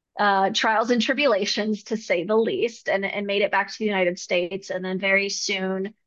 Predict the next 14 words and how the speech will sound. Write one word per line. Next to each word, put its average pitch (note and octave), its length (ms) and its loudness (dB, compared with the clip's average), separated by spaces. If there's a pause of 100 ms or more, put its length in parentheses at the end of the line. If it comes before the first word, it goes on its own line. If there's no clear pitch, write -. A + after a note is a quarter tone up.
(280)
met G#3+ 340 8
my F#3+ 160 4
mother. E3+ 560 2 (1080)
And A3+ 580 4 (420)
they A3+ 240 4
ended G3+ 260 2
up F3+ 100 -2
having F#3 360 -2
me F3 240 -8
pretty F#3+ 360 2
quickly - 460 0
after - 300 -2
that. - 320 -6
So G#3+ 460 6